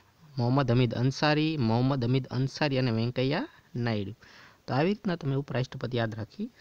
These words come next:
શકો. ત્યારબાદ વિશ્વના મોટા દેશ, તો કે આર સી યુ સી બાય. આર એટલે રશિયા, સી એટલે કેનેડા, યુ એટલે યુ એસ એ, સી એટલે ચાઇના, બી એટલે બ્રાઝિલ,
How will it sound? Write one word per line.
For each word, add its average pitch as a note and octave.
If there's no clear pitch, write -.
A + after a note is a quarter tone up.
શકો. -
ત્યારબાદ F#3+
વિશ્વના D#3+
મોટા C#3
દેશ, -
તો A#2
કે -
આર C3+
સી E3
યુ C3
સી G#3+
બાય. G#2
આર A2+
એટલે G2+
રશિયા, C#3
સી A2+
એટલે G2+
કેનેડા, C3+
યુ G#2
એટલે A#2
યુ A2
એસ C#3
એ, C3+
સી -
એટલે G#2+
ચાઇના, C#3
બી B2
એટલે G2+
બ્રાઝિલ, B2+